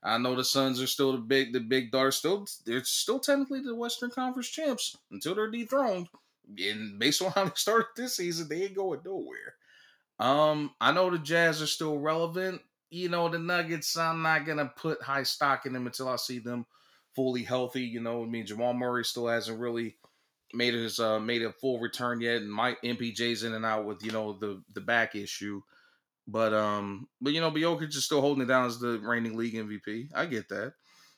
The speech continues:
And it's the West. I totally get it. But I just, I'm not gonna stick a fork in the Lakers just yet, man. It's still an early season. They're going to make the playoffs.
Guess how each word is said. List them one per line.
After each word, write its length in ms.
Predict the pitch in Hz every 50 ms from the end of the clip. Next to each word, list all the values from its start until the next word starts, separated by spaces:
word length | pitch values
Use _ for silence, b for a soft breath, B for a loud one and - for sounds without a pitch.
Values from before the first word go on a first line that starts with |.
| b b -
And 140 | - 131 180
it's 140 | 240 233 -
the 100 | 226 220
West. 420 | 262 302 302 233 - - - - -
I 160 | 175 202 196 196 -
totally 440 | - 202 208 202 196 196 190 196
get 280 | 180 170 175 214 220 185
it. 140 | 131 104 - _ _
But 320 | 104 117 120 123 123 120 - _ - - _ _ b b b b b b b b b b b _ _ _ _ _ _
I 200 | - 135 147 151
just, 560 | 143 131 127 131 131 123 104 - - - - -
I'm 220 | 147 160 165 160
not 240 | 156 151 143 131 117
gonna 180 | 123 117 110 104
stick 300 | - - - 110 98 -
a 80 | 110
fork 320 | 92 - 98 95 92 90 95
in 80 | 95
the 60 | 92 90
Lakers 400 | 90 90 87 87 - 95 90 -
just 380 | - 87 87 95 - - -
yet, 220 | 95 92 90 90 90
man. 180 | 98 95 98 101
It's 120 | 98 -
still 240 | - - 127 127 123
an 40 | 127 113
early 260 | 123 120 117 120 117
season. 560 | 113 - 107 107 110 107 95 101 107 104 98 - b b b b b b b b b b b _ -
They're 140 | 117 120 120
going 280 | 113 120 143 156 165 160
to 60 | 151
make 220 | 147 147 147 135 131
the 80 | 139
playoffs. 840 | - - - 117 110 110 110 107 107 110 104 - - - - -